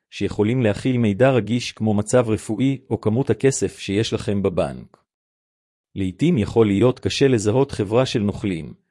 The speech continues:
אך אנחנו ננסה לתת לכם מספר כלים שבאמצעותם תוכלו להבדיל בין חברה אמינה לנוכל שפל. חברה ללא אמינות לא תשרוד בשוק לאורך זמן.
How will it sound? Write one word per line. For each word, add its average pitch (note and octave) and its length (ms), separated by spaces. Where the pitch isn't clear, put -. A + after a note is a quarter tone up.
אך - 180
אנחנו G#2+ 300
ננסה G2+ 360
לתת C3+ 320
לכם B2+ 300
מספר C3+ 400
כלים G#2 420
שבאמצעותם G2 800
תוכלו C3 320
להבדיל A#2+ 460
בין A2+ 200
חברה A#2 420
אמינה A#2+ 340
לנוכל A2 400
שפל. - 460
חברה G2+ 500
ללא A2 320
אמינות F2+ 560
לא C#3+ 200
תשרוד B2 440
בשוק D3+ 380
לאורך G#2+ 420
זמן. F#2 360